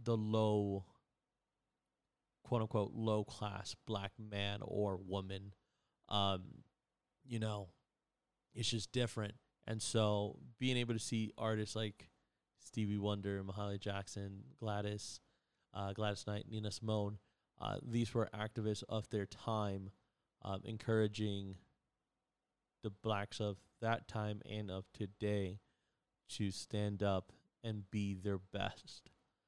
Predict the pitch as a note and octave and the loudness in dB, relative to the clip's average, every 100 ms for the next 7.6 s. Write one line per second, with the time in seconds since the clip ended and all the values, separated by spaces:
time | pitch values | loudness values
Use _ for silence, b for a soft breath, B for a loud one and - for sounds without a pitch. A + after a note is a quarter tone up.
0 | _ _ _ G#2 G2+ G2+ G2 F#2+ F#2 A2 | _ _ _ 0 2 2 0 -2 -8 -16
1 | A2+ _ _ _ _ _ _ _ A#2 A#2 | -20 _ _ _ _ _ _ _ 2 4
2 | A2 A2+ G#2 G#2 G2 F#2+ F2+ - - A2+ | 4 0 -4 -4 -2 -2 -4 -10 -20 -10
3 | G2 F#2 - - G2 F#2 - G2+ F#2 F#2+ | -6 -6 -6 -6 -6 -4 0 0 0 -4
4 | F#2 - G2 G2 - G2 G2 b b b | -4 -2 0 0 0 -4 -6 b b b
5 | b - G#2+ G#2 - B2 G#2+ A2+ A2 - | b 0 2 2 4 4 6 4 2 0
6 | G#2+ G2+ G2+ F#2+ G2 G2 F#2+ - F#2+ F2 | -2 -2 -4 -2 0 0 -2 -4 -6 -6
7 | - A2 - E2 F2+ | -8 -10 -8 -8 -8